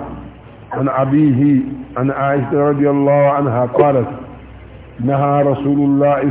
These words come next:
صلى الله عليه وسلم عن الوصال." مرمى مواسيد عائشة رضي الله عنها. الإسلام كف ولما قال رحمة لهم. قل: "إذا جاء عن فواني." قال: "إنك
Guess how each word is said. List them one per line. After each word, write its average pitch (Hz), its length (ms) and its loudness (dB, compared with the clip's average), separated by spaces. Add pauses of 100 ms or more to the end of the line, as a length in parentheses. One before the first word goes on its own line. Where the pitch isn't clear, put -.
صلى 139 260 2
الله 139 420 2
عليه 147 180 0
وسلم 143 520 0
عن 147 140 -2
الوصال." 139 580 0 (800)
مرمى 147 240 0
مواسيد 139 500 2
عائشة 139 360 2
رضي 135 300 0
الله 139 340 4
عنها. 135 440 -2 (800)
الإسلام 143 480 0
كف - 280 -4
ولما 131 420 2
قال 117 420 2 (380)
رحمة 135 460 0
لهم. 117 460 -2 (720)
قل: 151 100 0
"إذا 127 240 2 (200)
جاء 143 420 2
عن 127 360 0 (100)
فواني." 117 380 -2 (600)
قال: 131 140 0
"إنك 151 360 -2